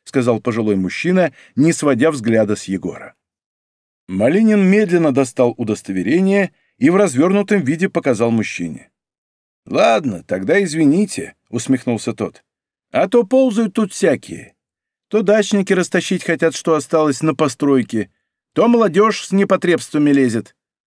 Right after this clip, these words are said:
"А что здесь было-то?" спросил Малинин. "И я хотел бы ваше разрешение на оружие посмотреть". "Да-да, конечно", засуетился пожилой человек. "Пойдемте ко мне в сторожку".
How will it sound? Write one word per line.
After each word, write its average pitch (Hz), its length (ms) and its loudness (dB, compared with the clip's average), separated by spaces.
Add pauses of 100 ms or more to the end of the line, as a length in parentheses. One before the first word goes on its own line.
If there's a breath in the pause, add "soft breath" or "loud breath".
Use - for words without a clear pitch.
(760)
"А 90 120 -8
что - 260 -4
здесь 190 260 -4
было-то?" 123 580 -4
спросил 113 400 -4
Малинин. 98 500 -4 (840)
"И 113 100 0
я 147 160 4
хотел 151 300 -4
бы 135 120 0
ваше 147 280 -2
разрешение 135 540 -2
на 139 140 0
оружие 123 340 -4
посмотреть". - 580 -14 (600)
"Да-да, 156 680 0
конечно", 175 600 0 (220)
засуетился 139 640 0
пожилой 120 340 -2
человек. 90 480 -6 (540)
"Пойдемте 214 460 2
ко 185 120 0
мне 165 160 4
в 117 60 -6
сторожку". - 540 -2